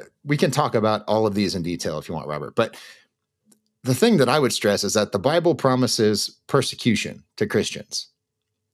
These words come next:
right? So, um, Jesus says, speaking, speaking ini-, uh, immediately to his disciples, but presumably this applies to,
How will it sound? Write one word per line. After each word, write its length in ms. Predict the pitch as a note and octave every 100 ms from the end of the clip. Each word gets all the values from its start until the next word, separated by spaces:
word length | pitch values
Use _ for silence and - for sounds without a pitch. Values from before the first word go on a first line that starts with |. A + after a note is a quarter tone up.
| - _ _ _ _ _ _ -
right? 300 | A2+ B2 -
So, 340 | - A2+ A2+
um, 460 | A2 A2 G2+ F2 - _ _ _ _ _ _ _ - -
Jesus 400 | - C3 B2+ C3+
says, 400 | - B2 A2+ G#2 - - - _ _
speaking, 560 | - - C#3+ B2 B2+ -
speaking 440 | - D3+ C#3 C3
ini-, 360 | A#2 A#2+ D3 - C#2+
uh, 200 | G#2 G2 _
immediately 400 | A#2+ D3 E3 A2
to 160 | G#2 A2
his 200 | G2+ G2+
disciples, 600 | F2+ - A#2 G2 F2 F2
but 300 | - F2 - _ -
presumably 540 | A2+ A#2+ A2+ G2 F2+
this 180 | F2+ -
applies 420 | G2 - F#2+ E2+
to, 280 | - F2 E2